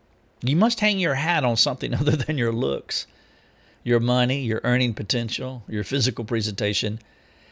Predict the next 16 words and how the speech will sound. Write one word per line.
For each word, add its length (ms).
There 220
are 40
no 360
works 920
that 200
you 180
can 280
do 360
that 200
will 160
satisfy 1120
any 280
person 680
at 200
all 260
times. 680